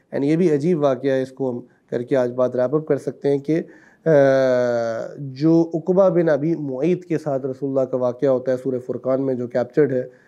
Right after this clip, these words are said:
وہ بھی عجیب ہے کہ آپ دیکھو گے کہ کس طرح ایک شخص جو ہے نا، وہ from کفر to اسلام، back to کفر in a worser form جاتا ہے۔ And you know، انسان کو ڈرنا یہ چاہیے کہ جب یہ چیزیں ہو رہی ہوتی ہیں نا،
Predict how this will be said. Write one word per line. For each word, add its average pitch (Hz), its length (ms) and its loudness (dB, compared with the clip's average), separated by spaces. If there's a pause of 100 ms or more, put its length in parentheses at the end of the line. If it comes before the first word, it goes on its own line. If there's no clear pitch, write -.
(120)
وہ 165 80 4
بھی 180 140 6
عجیب 156 340 2
ہے 156 140 4
کہ 156 240 0 (320)
آپ 147 260 0
دیکھو 156 300 2
گے 175 100 0
کہ 170 180 -6 (120)
کس 214 260 -2
طرح 190 260 4
ایک 160 240 0
شخص 170 260 0
جو 143 240 -2
ہے 139 40 -2
نا، 151 220 2 (380)
وہ 160 440 2 (340)
from 160 280 2 (120)
کفر 175 480 2 (460)
to 160 100 0
اسلام، 151 680 0 (360)
back 160 180 0 (140)
to 165 100 -4
کفر 135 380 -4 (340)
in 151 120 -4
a 143 40 -2
worser 165 500 0 (180)
form 135 200 -6
جاتا 127 360 -10
ہے۔ - 240 -20 (180)
And 190 140 2
you 196 60 2
know، 214 300 2 (260)
انسان 175 380 0
کو 185 80 2
ڈرنا 165 320 2
یہ 190 140 4
چاہیے 160 260 0
کہ 170 80 0
جب 147 180 0
یہ 160 80 0
چیزیں 147 240 0
ہو 160 180 2
رہی 180 100 0
ہوتی 147 300 0
ہیں 143 80 0
نا، 123 160 -4